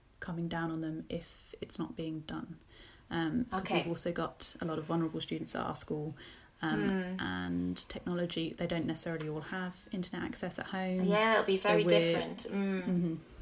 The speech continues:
Speaker 1: Um, and there's a lot of stuff going around at the minute about how this whole lockdown is going to negatively impact, um, sort of make the social divide larger, um, and actually school being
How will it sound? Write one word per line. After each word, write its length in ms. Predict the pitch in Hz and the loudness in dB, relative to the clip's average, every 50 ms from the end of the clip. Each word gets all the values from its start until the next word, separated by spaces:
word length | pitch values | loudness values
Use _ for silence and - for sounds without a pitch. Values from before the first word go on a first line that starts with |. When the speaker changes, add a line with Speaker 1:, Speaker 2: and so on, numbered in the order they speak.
| - - - - | -10 -10 -8 -4
Speaker 1:
Um, 260 | - 175 170 175 170 - | -2 0 2 2 2 2
and 140 | - 185 180 | 2 2 4
there's 140 | 180 170 - | 4 4 4
a 40 | |
lot 180 | 185 185 180 175 | 4 4 4 4
of 60 | 170 | 2
stuff 240 | 170 - 160 170 - | 0 0 -2 -2 -2
going 240 | - 165 160 160 160 | -2 -2 0 0 0
around 180 | 160 160 160 | 0 0 0
at 60 | 160 - | -2 -2
the 60 | - | -4
minute 280 | 160 160 156 156 - | -4 -2 -2 -4 -4
about 280 | - 170 - 165 165 - | -4 -4 -2 -2 -2 -4
how 180 | - 175 165 170 - - | -4 -6 -8 -8 -6 -4
this 260 | - 165 160 - - | -4 -4 -2 -2 -4
whole 200 | - - 185 170 | -2 0 0 2
lockdown 560 | 165 165 - - - - 175 170 165 160 165 165 - - - - - - - - - - - - - - - | 2 0 0 -2 -6 -4 -2 -2 -2 -2 -4 -6 -10 -16 -18 -18 -18 -18 -20 -20 -20 -20 -20 -20 -14 -8 -6
is 100 | 175 - | -4 0
going 160 | 175 170 165 | 0 0 0
to 120 | - - | 0 -2
negatively 420 | 156 147 147 - - - - - 165 | -4 -4 -4 -6 -8 -6 -2 0 0
impact, 480 | 165 170 170 175 165 - - - - - - - - - _ - - - | 0 0 0 -4 -6 -8 -10 -14 -16 -16 -20 -20 -20 -20 _ -20 -14 -10
um, 400 | - - - - - - 196 185 - - - | -6 -6 -4 -2 -2 -4 -4 -6 -8 -16 -10
sort 180 | - - 185 | -6 -4 -2
of 60 | 170 170 | 0 0
make 180 | 170 - - | 0 0 -2
the 60 | - | -4
social 320 | - - 175 170 - - 180 | -4 -2 -2 -2 -2 -2 -4
divide 400 | - 175 170 160 160 170 175 - - - - - - - _ _ - - - - - - | -4 -2 -4 -2 -2 -4 -6 -8 -10 -18 -20 -20 -20 -20 _ _ -20 -20 -20 -20 -10 -4
larger, 480 | - 180 165 160 160 - - - 185 185 - - - - - - - | 0 0 0 0 0 -2 -2 -2 -4 -4 -8 -16 -20 -20 -18 -8 0
um, 480 | - 175 170 170 165 170 170 175 170 170 - - - - - - - - | 2 4 4 4 4 2 0 0 -2 -4 -10 -20 -20 -20 -20 -20 -18 -10
and 100 | - 160 | -8 -6
actually 320 | 151 147 - - - 180 160 | -4 -4 -4 -4 -4 -4 -2
school 360 | - - - - 165 160 165 | -2 -4 -2 0 0 0 0
being 480 | 160 165 160 151 151 156 160 165 160 | 0 0 0 0 0 0 -2 -2 -4